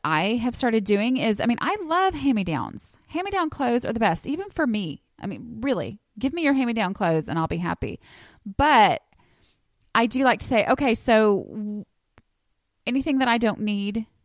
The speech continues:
um, I'm, I'm just gonna donate it or put it in a garage sale. Is that okay with you?" And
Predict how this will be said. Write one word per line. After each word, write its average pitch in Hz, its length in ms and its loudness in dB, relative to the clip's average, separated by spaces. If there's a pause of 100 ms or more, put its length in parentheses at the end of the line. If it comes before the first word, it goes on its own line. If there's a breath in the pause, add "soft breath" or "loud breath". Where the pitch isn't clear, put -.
(180)
um, 175 400 -6
I'm, 208 220 -2
I'm 214 100 -4
just 214 160 -10
gonna 190 180 -4
donate 175 380 -2
it 175 320 0
or 147 260 -4
put - 140 -8
it - 60 -8
in - 60 -10
a - 20 -6
garage 160 240 0
sale. 160 220 -4
Is 170 80 -4
that 160 100 0
okay 196 240 -4
with 233 180 -4
you?" 285 260 -6 (1120)
And 254 260 4